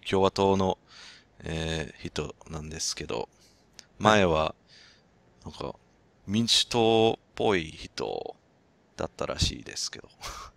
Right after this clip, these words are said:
Speaker 2: はい。あの、やっぱり、その選挙の中でも、よく自分の発言を、あの、変えることが多かったですね。
Speaker 1: うん。
Speaker 2: なので、あの、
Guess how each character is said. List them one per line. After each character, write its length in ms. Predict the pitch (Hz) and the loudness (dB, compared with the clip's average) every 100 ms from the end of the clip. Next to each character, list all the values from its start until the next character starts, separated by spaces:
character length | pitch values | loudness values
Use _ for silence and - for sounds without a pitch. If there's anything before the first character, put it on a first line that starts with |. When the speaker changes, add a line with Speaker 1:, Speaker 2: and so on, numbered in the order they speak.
| _ _ | _ _
Speaker 2:
は 120 | 139 | 2
い。 60 | 110 - - - | 2 0 -18 6
あ 140 | 120 | 10
の、 360 | 127 127 127 131 | 12 12 12 12
や 80 | 147 | 10
っ 40 | 151 | 10
ぱ 140 | 196 | 12
り、 460 | 165 120 110 - _ _ | 12 12 8 2 _ _
そ 140 | 131 | 6
の 80 | 123 | 10
選 180 | 196 202 | 12 12
挙 160 | 165 151 | 10 10
の 140 | 127 | 12
中 260 | 117 123 113 | 12 10 10
で 80 | 98 | 10
も、 500 | 104 113 110 90 87 - _ | 10 10 10 8 2 -10 _
よ 140 | 139 143 | 8 8
く 320 | 120 101 95 - _ _ _ _ _ - | 10 6 6 -4 _ _ _ _ _ 2
自 180 | 120 | 8
分 220 | 139 156 160 | 12 12 12
の 360 | 156 151 127 | 12 12 12
発 340 | - 143 - 147 | 8 6 12 12
言 360 | 139 131 127 120 | 12 12 10 8
を、 360 | 131 113 90 - _ _ | 10 10 8 0 _ _
あ 60 | - | -2
の、 180 | 104 98 | 0 0
変 200 | - 131 | 8 12
え 60 | 135 | 12
る 100 | 135 | 12
こ 100 | 135 | 12
と 140 | 135 | 12
が 200 | 107 87 - - _ - - _ - - - | 12 10 6 -16 _ -20 -20 _ -20 -6 10
多 140 | 135 | 12
か 80 | 107 | 12
っ 80 | - | 8
た 100 | 87 | 6
で 60 | |
す 120 | 82 | 6
ね。 140 | 90 82 - _ - - - - | 0 -2 -6 _ -20 -20 -20 8
Speaker 1:
う 40 | |
ん。 20 | |
Speaker 2:
な 100 | 135 | 12
の 160 | 127 113 | 12 12
で、 300 | 107 104 - - - _ | 12 12 10 0 -20 _
あ 140 | 117 | 12
の、 540 | 113 110 107 107 107 | 12 12 12 12 10